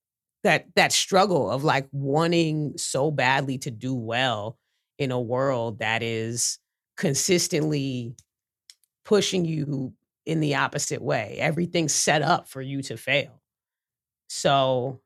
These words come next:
how is it that we can, you know, and, and what are the things that happen? What are the, what are the consequences of making the choice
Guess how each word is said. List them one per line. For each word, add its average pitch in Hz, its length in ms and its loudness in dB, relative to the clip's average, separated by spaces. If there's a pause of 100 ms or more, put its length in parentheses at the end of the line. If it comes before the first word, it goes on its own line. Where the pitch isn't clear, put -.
how 156 340 2
is 147 160 0
it 147 180 -4
that 131 140 -2
we 135 180 -4
can, 131 540 -6
you 139 140 -6
know, 120 300 -6
and, 151 140 0
and 165 160 2
what 180 120 6
are 180 60 2
the 175 100 -2
things 180 320 2
that 131 140 2
happen? 131 380 -2
What 117 140 -8
are 135 40 -6
the, 131 260 -4
what 135 200 -6
are 147 40 -6
the 127 120 -8
consequences 127 1040 -4 (360)
of 135 200 0
making 139 720 2
the 143 100 2
choice 165 760 2